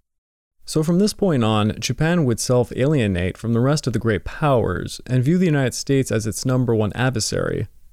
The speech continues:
well, besides Russia. Japan would see an enormous rise of nationalism and anti-American sentiment. Overall, Wilson maintained the open door policy towards China and would support democracy and self-determination in Asia and the Pacific.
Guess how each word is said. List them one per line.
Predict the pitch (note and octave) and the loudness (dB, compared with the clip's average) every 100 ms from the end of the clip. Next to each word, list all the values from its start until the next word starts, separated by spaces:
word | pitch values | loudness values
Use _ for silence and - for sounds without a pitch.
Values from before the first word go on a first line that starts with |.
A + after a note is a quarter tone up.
| - | -8
well, | D#3 A#2 | 0 0
besides | F#2 G2 A2 E2 G2+ | 0 0 0 -2 0
Russia. | A#2+ G#2+ - - - - _ _ _ - | 0 0 -4 -8 -12 -20 _ _ _ -14
Japan | - - D3 D#3 | -6 -2 2 2
would | C#3 | 0
see | - D3 | 0 0
an | B2 | 2
enormous | A2+ B2 D3+ C3+ | 2 2 0 0
rise | A#2+ B2 B2+ | 0 0 0
of | - G#2+ | -2 -2
nationalism | B2 C#3+ C3+ - G#2 F2 - G#2 A2 - - | 0 0 0 -2 -2 -2 -2 -4 -4 -10 -4
and | A#2+ E3 F#3+ D3+ - - - | 0 2 0 -2 -8 -14 -4
anti-American | C3+ C#3+ C3+ A#2+ A2 A#2 A#2 G#2 F2 | -2 2 2 2 2 2 0 -2 -4
sentiment. | C3 B2+ - G2 - - _ _ _ _ _ _ - | -2 -4 -4 -8 -12 -18 _ _ _ _ _ _ -6
Overall, | - G#3 B3 B3 B3+ | -2 2 2 4 4
Wilson | B2+ C#3 D3+ E3+ D#3 D3 - | 4 2 2 2 2 2 -2
maintained | C3 E3+ G#3 C#4+ A3 | 0 0 2 2 4
the | C3 | 4
open | C3 A#2+ G#2+ | 2 0 2
door | B2 C#3 | 2 2
policy | A2 F#2+ G2 G2+ | 0 0 0 -4
towards | G#2+ G#2+ - | -2 -2 -2
China | - - B2 G#2 F#2 G2+ | -4 -2 0 2 0 -2
and | - C3 | -2 2
would | D#3+ G#3 | 2 2
support | - F3 - D#3+ D3+ | -2 -6 -2 0 0
democracy | - G#2 A#2 C3 B2+ - G2+ F2 | 0 0 0 0 -2 -4 -4 -4
and | G#2+ G#2 | -4 -2
self-determination | F3 F#3 - - B2 G#2+ A2 A2+ F#2+ | 0 0 -2 -2 0 2 2 0 -2
in | F#2 - | -4 -4
Asia | B2+ C#3 A2 F#2+ - | 0 0 0 -4 -2
and | A2+ | -2
the | G#2 | -2
Pacific. | - - - C3+ - E2 - | -4 -4 0 0 -2 -8 -10